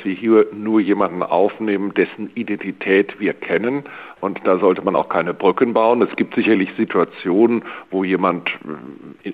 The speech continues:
auf der Flucht seine Ausweise verliert, aber dass man die Leute nicht identifizieren kann, auch über ihre Handydaten, äh, das scheint mir ausgeschlossen. Da müssen wir das bestehende Recht auch konsequent anwenden. Äh, sonst,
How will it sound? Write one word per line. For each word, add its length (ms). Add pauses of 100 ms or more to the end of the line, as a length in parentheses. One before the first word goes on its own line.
auf 140
der 120
Flucht 400
seine 220
Ausweise 520
verliert, 520
aber 120
dass 220
man 140
die 100
Leute 320
nicht 240
identifizieren 1000
kann, 260
auch 200
über 220
ihre 200
Handydaten, 800 (340)
äh, 140
das 140
scheint 280
mir 180
ausgeschlossen. 760 (260)
Da 120
müssen 340
wir 100
das 160
bestehende 560
Recht 260
auch 160
konsequent 680
anwenden. 720 (340)
Äh, 180
sonst, 240